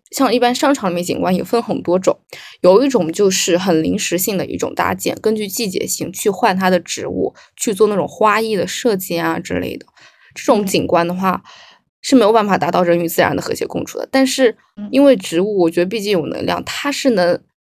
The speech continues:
Speaker 1: 短暂的，或者给周围的环境达到一种能量的聚集，或者一种是吸引人去过去的那种一种感觉。但是如果有一些景观的话，
Speaker 2: 嗯。
Speaker 1: 比如说是一些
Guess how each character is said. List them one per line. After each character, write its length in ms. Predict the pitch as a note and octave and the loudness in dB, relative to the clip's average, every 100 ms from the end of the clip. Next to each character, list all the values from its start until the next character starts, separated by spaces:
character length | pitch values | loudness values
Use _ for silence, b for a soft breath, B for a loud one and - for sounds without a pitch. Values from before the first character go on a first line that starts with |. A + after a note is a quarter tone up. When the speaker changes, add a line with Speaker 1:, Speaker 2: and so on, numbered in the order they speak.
| _ | _
Speaker 1:
短 280 | A#3+ A3 - | 0 2 2
暂 340 | - C#4+ A3+ | 4 4 4
的， 120 | F3+ - | 2 -2
或 280 | - - A3+ | 0 4 6
者 120 | G3+ | 4
给 140 | - | 2
周 160 | - A3 | 4 6
围 120 | G3 | 6
的 80 | F#3 | 4
环 200 | F#3+ E3 | 2 -4
境 160 | F3+ E3 | -4 -4
达 160 | D#3 | -4
到 100 | F#3 | -2
一 160 | G3 G#3 | -2 -2
种 320 | F#3 D#3+ - _ _ _ _ _ _ | -2 -4 -4 _ _ _ _ _ _
能 140 | F#3 | 0
量 140 | G#3+ C4 | 2 2
的 100 | G3+ | 0
聚 280 | - - E4+ | -4 -2 -2
集， 300 | - - G#3+ | -2 -4 -4
或 220 | - C4 | 2 2
者 80 | A3 | 4
一 140 | - | 0
种 340 | F#3+ E3+ - _ _ b b b b b | 0 -2 -4 _ _ b b b b b
是 180 | - - | -4 0
吸 240 | B3+ - D4 | 0 0 2
引 180 | B3+ | 2
人 320 | D#3+ A#2+ E2 F#3 | 2 -2 -4 -6
去 380 | - B3 F#3+ - - | -6 -4 -4 -6 -2
过 200 | E4+ A#3 | 2 2
去 160 | - | 2
的 80 | F#3 | 0
那 60 | F#3+ | 0
种 180 | E3 E3+ | -2 -2
一 40 | |
种 120 | E3 | -4
感 200 | E3 - | -4 -6
觉。 260 | - - - B B B B - | -8 -14 -16 B B B B -2
但 120 | C#4+ | 0
是 120 | D#4 | 2
如 200 | B3+ G#3 | 2 4
果 140 | B3 | 4
有 220 | C#4 G3 C3+ | 4 4 4
一 20 | |
些 160 | A3+ | 0
景 240 | B3+ A3 F3+ | -2 -4 -2
观 180 | F3+ F#3 | 0 -2
的 80 | |
话， 360 | F3+ F#3+ F3+ - | -4 -4 -4 -6
Speaker 2:
嗯。 20 | _ _ _ | _ _ _
Speaker 1:
比 120 | G3 | -2
如 60 | F#3 | 0
说 120 | B3 | 2
是 160 | B3 C4+ | 0 0
一 60 | |
些 340 | A#3 A#3+ A#3 | 2 2 2